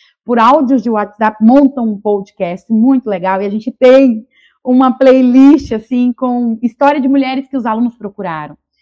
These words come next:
E a gente fecha isso com jogos produzidos por eles,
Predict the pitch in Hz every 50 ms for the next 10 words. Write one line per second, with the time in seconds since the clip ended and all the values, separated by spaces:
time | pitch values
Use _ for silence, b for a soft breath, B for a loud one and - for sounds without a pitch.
0 | _ _ _ _ _ - 254 269 262 262 233 269 277 262 - - - - 294 302
1 | 311 285 294 - 277 220 240 262 269 269 - _ _ - 262 262 233 - 240 277
2 | 269 269 254 233 196 196 190 175 _ _ _ _ 202 208 190 175 190 185 143 156
3 | 180 180 170 165 170 165 165 _ _ _ _ _ _ _ _ _ _ _ _ _
4 | _ _ _ - 220 220 202 190 185 180 180 190 220 226